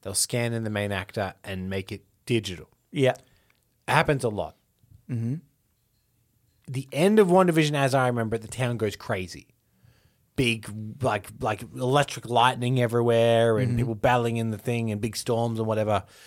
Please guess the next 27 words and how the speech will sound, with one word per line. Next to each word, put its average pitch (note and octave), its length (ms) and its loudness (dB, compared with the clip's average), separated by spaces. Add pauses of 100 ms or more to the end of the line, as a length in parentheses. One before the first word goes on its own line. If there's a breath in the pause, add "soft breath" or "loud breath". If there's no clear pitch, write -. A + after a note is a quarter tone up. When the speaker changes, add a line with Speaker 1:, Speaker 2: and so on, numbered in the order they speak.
(580 loud breath)
Speaker 1:
I F3 220 8
would G#3 180 8
assume E3+ 400 4
they D3 120 6
probably F3 500 2
did C3+ 160 0
this C3 180 0
because B2 340 -2
they A2+ 120 2
can A2+ 140 -4
have A2+ 200 -2
the A2 80 -2
background A#2+ 460 0
extras G2+ 300 -6
that G2+ 100 -8
they G2+ 220 -6
already A2+ 260 -2
had G#2 420 -2
go A#2+ 100 -4
flying G#3 400 4
off E3 180 2
into D3 120 -2
the C3 80 -4
distance B2+ 400 -6
and A2+ 80 -6
Speaker 2:
Mm-hmm. G#2 60 -4
Speaker 1:
whatever F#2 320 -6